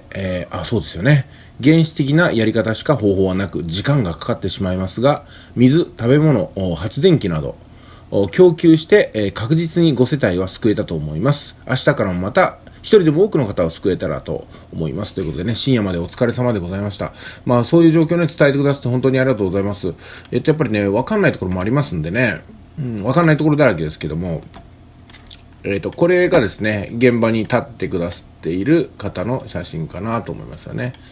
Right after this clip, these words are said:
ちょっとサイズ変更していきましょう。はい。えー、こういうふうにね、おおしい姿で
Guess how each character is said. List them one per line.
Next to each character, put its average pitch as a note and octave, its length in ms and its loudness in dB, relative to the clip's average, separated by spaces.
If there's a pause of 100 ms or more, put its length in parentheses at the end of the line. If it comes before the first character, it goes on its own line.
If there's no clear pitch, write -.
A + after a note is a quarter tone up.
(120)
ち - 80 -8
ょ - 20 -4
っ G2+ 40 -2
と F#2+ 60 -4
サ A2 180 0
イ G#2 40 2
ズ G2 100 -4
変 F#2+ 220 -4
更 - 180 -12
し - 80 -14
て G#1+ 160 -14
い - 60 -12
き - 160 -18
ま - 100 -20
し - 180 -16
ょ - 20 -20 (1900)
う。 - 40 -8
は F#2 60 -8
い。 - 40 -16 (400)
え A#2+ 160 2
ー、 G#2 60 -4
こ A#2+ 100 2
う A#2 40 6
い - 20 0
う A2 40 0
ふ G#2+ 40 0
う - 20 0
に F#2+ 80 -2
ね、 A#2+ 80 0
お C#3 200 4
お C#3 40 6
し C3 140 0
い G#2+ 40 0
姿 F2+ 320 -6
で E2 320 -6